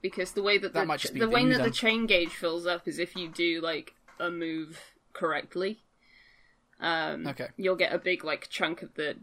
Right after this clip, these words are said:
Speaker 1: the chain gauge fill. So if you do, uh, backslash while in the right position and it does effective damage, you'll get,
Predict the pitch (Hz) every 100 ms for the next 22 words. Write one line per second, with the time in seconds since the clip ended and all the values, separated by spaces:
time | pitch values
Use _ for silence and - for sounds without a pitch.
0 | - - - - 165 156 151 147 156 156
1 | - - - _ - - 175 147 - -
2 | - 175 185 190 185 180 175 170 160 -
3 | _ _ _ _ - - 160 156 180 175
4 | - - 170 170 - 175 180 165 160 -
5 | 165 170 165 165 - - 170 165 - 170
6 | 160 165 156 - 160 160 156 170 - -
7 | 175 160 147 165 160 151 160 151 147